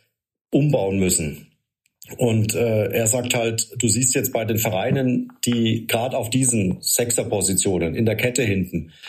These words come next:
die da konstant mit dem gleichen Personal spielen können,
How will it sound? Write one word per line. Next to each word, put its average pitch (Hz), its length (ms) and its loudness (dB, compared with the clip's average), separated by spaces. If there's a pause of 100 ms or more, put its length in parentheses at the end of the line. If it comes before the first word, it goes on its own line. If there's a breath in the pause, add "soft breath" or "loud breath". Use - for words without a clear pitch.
(200 loud breath)
die - 80 2
da 117 100 2
konstant 117 800 0
mit 123 140 2
dem 110 100 2
gleichen 113 300 0
Personal 104 420 0
spielen 143 380 0
können, 143 420 -2